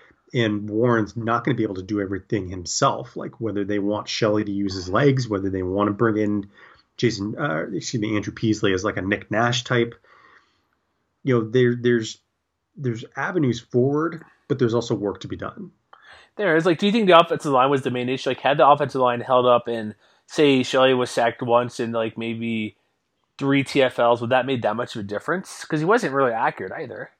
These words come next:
Speaker 1: I mean, yeah, because it seemed like Shelley was running for his life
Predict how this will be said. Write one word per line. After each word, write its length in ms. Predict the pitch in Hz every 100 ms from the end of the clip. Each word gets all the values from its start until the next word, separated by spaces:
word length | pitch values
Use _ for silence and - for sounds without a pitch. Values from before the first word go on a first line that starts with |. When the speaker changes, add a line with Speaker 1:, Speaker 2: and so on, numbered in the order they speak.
| _ _ _ _ _ _ 202 -
Speaker 1:
I 80 | 160
mean, 400 | 165 151 135 117
yeah, 300 | 113 196 113
because 280 | 127 135 120
it 40 |
seemed 260 | 123 165 190
like 140 | 131
Shelley 280 | - 127 131
was 140 | 107
running 240 | 107 113 98
for 180 | -
his 140 | 117 120
life 400 | 101 110 -